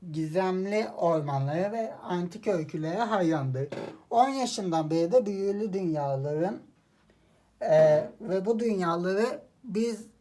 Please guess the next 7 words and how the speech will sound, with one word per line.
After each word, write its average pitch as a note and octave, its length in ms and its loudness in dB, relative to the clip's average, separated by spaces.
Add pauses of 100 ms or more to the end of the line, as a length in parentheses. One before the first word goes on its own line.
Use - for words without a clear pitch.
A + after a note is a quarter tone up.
(300)
değerli F3 500 2
okullara F3 760 -4
anlatmak F3 680 -4
istemiş. D3+ 720 -8 (580)
Ve B3+ 420 4
ben B3 320 2
de A#3+ 360 0